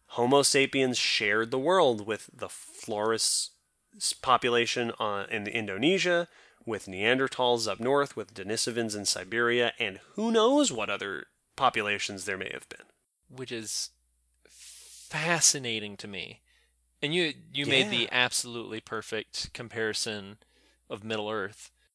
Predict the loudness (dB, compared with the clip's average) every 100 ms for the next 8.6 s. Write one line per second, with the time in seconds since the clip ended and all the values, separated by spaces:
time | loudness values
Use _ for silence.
0 | _ -4 -2 0 2 0 -2 -6 _ -6
1 | -4 0 -2 0 -2 -2 -2 0 0 0
2 | -4 -8 -14 _ _ _ -8 -2 0 0
3 | 2 0 0 -2 -4 -2 -2 -4 -6 -6
4 | -4 -4 -4 -4 -2 -4 -4 -2 0 0
5 | 0 -2 -4 -4 -4 -8 _ _ _ _
6 | -2 0 2 4 4 2 -4 _ _ _
7 | -6 2 6 6 4 0 -8 -8 -8 -6
8 | -4 0 0 0 -6 -8